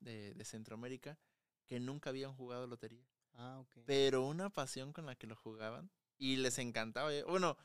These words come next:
Speaker 1: yo creo que no, nos encanta porque va saliendo los regalos, ¿verdad? Esa es
Speaker 2: Ok,
Speaker 1: una.
Speaker 2: ya, sí, sí,
Speaker 1: Pero
Speaker 2: sí.
Speaker 1: el mismo hecho del
Speaker 2: La
Speaker 1: juego,
Speaker 2: dinámica del
Speaker 1: sí.
Speaker 2: juego, sí.
Speaker 1: Y al principio empezamos con pocos, eh,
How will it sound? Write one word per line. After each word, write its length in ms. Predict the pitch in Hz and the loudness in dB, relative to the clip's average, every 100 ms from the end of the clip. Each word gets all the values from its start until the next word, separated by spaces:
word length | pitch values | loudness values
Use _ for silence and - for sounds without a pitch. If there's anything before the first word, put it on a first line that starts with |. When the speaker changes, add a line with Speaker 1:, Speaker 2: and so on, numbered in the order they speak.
| - | -16
Speaker 1:
yo 160 | 147 175 | 2 8
creo 160 | 202 202 | 10 10
que 260 | 202 175 | 8 6
no, 380 | 131 135 135 135 | 6 0 -2 -2
nos 240 | 117 139 151 | -4 -6 -4
encanta 320 | 135 151 180 | -2 2 2
porque 500 | 151 135 117 104 - _ _ - | 0 0 0 0 -2 _ _ -4
va 120 | 127 | -2
saliendo 420 | 131 147 147 156 | 2 2 2 2
los 160 | 147 123 | 4 2
regalos, 420 | 113 110 135 127 | 2 2 2 2
¿verdad? 380 | 107 98 107 123 | -2 -4 -4 -4
Esa 160 | 127 143 | -4 -6
es 100 | 131 | -6
Speaker 2:
Ok, 60 | |
Speaker 1:
una. 160 | 123 123 | -6 -6
Speaker 2:
ya, 180 | 120 123 | -8 -12
sí, 80 | - | -14
sí, 20 | - | 4
Speaker 1:
Pero 280 | 143 147 | 8 10
Speaker 2:
sí. 80 | 131 | 8
Speaker 1:
el 100 | 139 | 6
mismo 500 | 139 160 170 190 185 | 4 0 0 0 2
hecho 360 | 160 156 - 180 | 2 0 0 0
del 140 | 160 123 | 2 0
Speaker 2:
La 20 | |
Speaker 1:
juego, 280 | 123 151 127 | 6 6 6
Speaker 2:
dinámica 360 | 127 127 127 127 | 0 -4 -8 -8
del 80 | 117 | -6
Speaker 1:
sí. 40 | 113 | -6
Speaker 2:
juego, 260 | 120 123 | -8 -10
sí. 240 | 120 123 120 - _ | -12 -14 -16 -20 _
Speaker 1:
Y 220 | 139 139 | 4 8
al 160 | 139 139 | 8 6
principio 500 | 147 143 175 196 190 | 2 0 2 4 4
empezamos 440 | 156 147 151 156 | 4 0 0 -2
con 120 | 139 120 | -4 -2
pocos, 460 | 143 113 110 - _ _ _ _ | -2 -2 -8 -12 _ _ _ _
eh, 320 | 110 107 - | -8 -8 -10